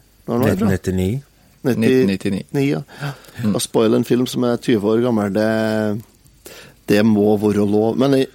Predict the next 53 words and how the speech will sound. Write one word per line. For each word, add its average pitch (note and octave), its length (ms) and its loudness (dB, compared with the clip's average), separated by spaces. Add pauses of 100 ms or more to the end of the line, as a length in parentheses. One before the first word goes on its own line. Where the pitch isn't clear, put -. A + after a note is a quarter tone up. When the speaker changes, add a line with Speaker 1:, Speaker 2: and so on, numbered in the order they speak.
(340)
Speaker 1:
ja. A2+ 120 -2
Speaker 2:
Vi C#3 60 2
trenger C#3 200 2
ikke E3+ 120 4
å - 80 -8
spoile C3 360 4
alt C3 200 2
for C3+ 100 -4
mye, C#3 400 2 (220)
men, E3 220 0
eh, D#3+ 460 4
Speaker 3:
Nei, C#3+ 120 4
da, F#3+ 140 4
vi C#3+ 80 4
Speaker 1:
Oi, B2 100 4
Speaker 3:
vil A2 40 4
Speaker 1:
jo. A#2 80 4
Speaker 3:
ikke C#3+ 140 0
spoile - 260 -4
så - 120 -10
mye. - 200 -8 (120)
Speaker 1:
Vi A#2+ 120 0
kan A2 200 -2
si - 140 -4 (100)
alt, C3 380 -4
kan A2+ 100 -2
vi A#2+ 60 -2
ikke? C#4 180 -6 (180)
Speaker 3:
Men, D3 200 4
Speaker 2:
Men, - 20 2
Speaker 3:
eh, D#3+ 180 4
Speaker 2:
eh, D#3 120 4
Speaker 3:
vi C3+ 60 6
Speaker 2:
det C3 100 2
Speaker 3:
må B2+ 160 4
snakke C#3+ 360 0
om A#2+ 140 0 (180)
ett - 340 -4
av A2 120 2
drapa, G#2+ 440 2 (260)
det A2+ 120 0
synes F#2 200 -2
jeg. F2+ 160 0 (640)
Speaker 1:
Ja. D#3 240 2 (680)
Speaker 3:
Og A2 540 4
den A2 160 4
jeg G#2 160 4
synes - 180 0
er A2+ 80 2
verst, - 720 -2 (540)
er, G#2 420 2
eh, G#2 460 4
hun, G#2 500 2